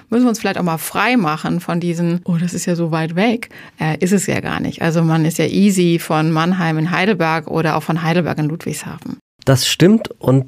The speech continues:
Speaker 2: dann haben wir doch das, ich nenn's mal vielleicht Problem, <laughs> dass es drei Bundesländer sind.
Speaker 1: Mhm.
Speaker 2: Also wie kann man drei Länder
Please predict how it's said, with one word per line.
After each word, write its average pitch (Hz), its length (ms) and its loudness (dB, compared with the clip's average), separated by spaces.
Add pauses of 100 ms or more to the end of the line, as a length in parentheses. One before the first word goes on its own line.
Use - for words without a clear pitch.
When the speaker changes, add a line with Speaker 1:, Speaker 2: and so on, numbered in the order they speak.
(100)
Speaker 2:
dann 147 240 6
haben 160 120 6
wir 139 140 2 (140)
doch - 420 -2 (140)
das, - 420 0 (220)
ich - 160 -6
nenn's 120 260 2
mal 113 300 2 (120)
vielleicht - 360 -2
Problem, 123 580 2 (420)
<laughs> - 440 -12
dass - 160 -2
es 113 120 2
drei 113 200 0
Bundesländer 90 640 0
sind. - 440 -8
Speaker 1:
Mhm. 180 420 -2 (100)
Speaker 2:
Also 110 240 2
wie 139 80 2
kann 131 220 0
man 131 300 2 (300)
drei 156 500 0 (140)
Länder 117 760 2